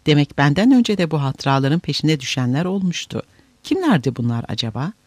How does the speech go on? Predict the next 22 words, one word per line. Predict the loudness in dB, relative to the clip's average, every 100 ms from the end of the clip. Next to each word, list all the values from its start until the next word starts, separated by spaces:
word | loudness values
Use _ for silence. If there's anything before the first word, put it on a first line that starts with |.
| _ _ _
Neden | 0 2 4
hatıraları | 4 0 0 -2 0 -2
bulamamışlardı? | -2 -2 -2 -4 -6 -6 -6 -6 -8 -8 _ _ _ -2
Yüzünün | 2 4 4
en | 2 2
küçük | 0 -2 -6
kımıltısını | -2 -2 -2 -4 -2 0
bile | -2
kaçırmadan | -4 -6 -6 -4 -6 -4 -2 -4 _ _
gözlerine | 0 0 2 0 0
bakarak | -4 -6 -6 -6
susuyordum. | -8 -10 -8 -6 -6 -6 -6 -8 _ _ _ _ _ _ _ _ _ _ _ _ _
Size | -6 -2 0 2
babama | 2 6 6
yardım | 6 4 2 2
etmek | 2 0 -2
için | 0 2 4
yayın | 4 4
evine | 4 2
gidip | 0 -4 -4 -4 -2
geldiğimi | 0 0 -2 -2
söylemiştim. | -2 -2 -2 -4 -6 -6 -8